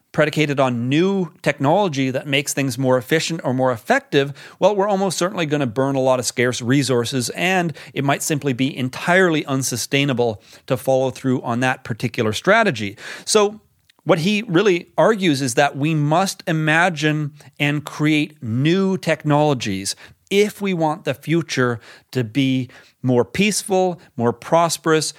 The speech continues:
and better than not only the past, but even better than what we have today. And he makes the case that a startup is the best solution to this problem because large organizations, very, it's very difficult for them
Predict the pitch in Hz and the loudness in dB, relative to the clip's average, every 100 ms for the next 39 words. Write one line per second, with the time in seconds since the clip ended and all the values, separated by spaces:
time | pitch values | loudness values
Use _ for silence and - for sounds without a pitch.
0 | - _ - 143 120 147 165 165 143 - | -18 _ -2 -2 2 2 4 2 0 -4
1 | 139 139 147 170 160 143 131 135 135 143 | -2 2 2 2 2 0 0 0 0 -2
2 | - - 127 123 107 120 127 120 113 120 | -8 -6 -4 -2 0 0 0 -2 -2 -6
3 | - - 127 147 120 104 113 113 107 - | -14 -12 -10 -6 -6 -4 -4 -4 -8 -10
4 | 113 156 233 127 110 147 143 143 - - | -4 0 2 2 0 0 0 -2 -14 -12
5 | - 196 220 220 - 190 - 170 160 - | -2 0 0 -2 -4 -6 -2 -2 -2 0
6 | 160 156 127 113 - 185 226 139 - _ | 0 0 -4 -4 0 2 4 4 0 _
7 | _ _ - 143 127 135 110 113 147 185 | _ _ -2 -2 0 -2 -2 -2 0 2
8 | 185 - - _ _ - 156 147 160 147 | 0 -6 -10 _ _ -2 2 4 4 2
9 | 156 135 131 127 135 - - 123 123 101 | -2 -2 0 2 0 -2 -2 2 2 -2
10 | 92 107 135 117 - - - 156 226 254 | -8 -2 -2 -2 -10 -14 -2 2 4 2
11 | 208 226 208 208 170 175 160 185 180 - | 0 0 0 0 0 0 0 -2 -4 -6
12 | - _ - 135 143 202 220 214 208 - | -16 _ -12 -4 2 4 4 0 -6 -2
13 | 170 160 240 202 165 190 196 190 185 147 | -2 2 2 2 0 0 0 -2 -4 0
14 | 156 156 151 135 | 2 0 -4 -10